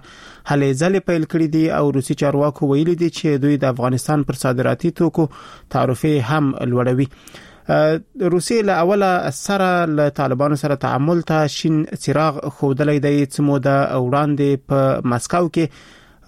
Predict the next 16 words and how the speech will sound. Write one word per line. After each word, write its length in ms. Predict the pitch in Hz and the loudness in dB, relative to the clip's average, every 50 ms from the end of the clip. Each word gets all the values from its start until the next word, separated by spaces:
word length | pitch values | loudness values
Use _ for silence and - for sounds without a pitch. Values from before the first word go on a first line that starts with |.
| 147 | 0
روسیې 460 | 143 151 139 135 - 208 196 190 180 156 | 0 0 0 0 0 0 0 0 2 0
د 100 | 160 151 147 | 0 -2 0
طالبانو 460 | - 139 131 127 131 151 156 156 151 143 | -2 -2 -2 0 0 0 0 0 0 -2
لخوا 240 | 139 - - 151 147 143 | -2 -2 -2 0 0 0
ورپېژندل 580 | 143 135 - 147 135 123 127 127 120 127 120 - - | 0 0 0 0 0 0 0 0 0 -2 -2 -2 0
شوی 260 | 160 156 160 156 151 151 151 139 135 135 | 0 2 2 2 2 2 0 0 0 -2
ډیپلوماټ 520 | 131 - - 139 127 139 147 147 143 - | -2 -2 0 -2 0 2 0 0 0 -2
یا 80 | 135 117 - - | -4 -2 -2 -4
سفیر 280 | 123 - - 160 147 127 107 | -4 -2 0 0 0 0 0
هم 220 | 147 165 151 135 - - - - - 131 127 | 0 0 0 -2 -2 -6 -10 -6 -2 0 0
ومانه. 340 | 131 123 120 120 123 127 - - - - - - - - - - - - - - - - - 151 156 165 165 | 2 2 2 2 0 0 -2 -6 -18 -20 -20 -20 -20 -20 -20 -20 -20 -20 -20 -20 -8 -2 0 2 2 2 2
روسیې 460 | 170 156 - - 185 180 175 170 165 156 | 0 -2 -2 0 0 2 2 2 2 0
دغه 180 | 165 151 160 156 | -2 0 0 0
راز 200 | 156 156 143 135 - | 0 0 0 -2 -4
تازه 300 | - 143 143 139 160 170 165 165 160 147 | -2 -2 -2 0 0 0 2 0 0 2
د 100 | 151 | 0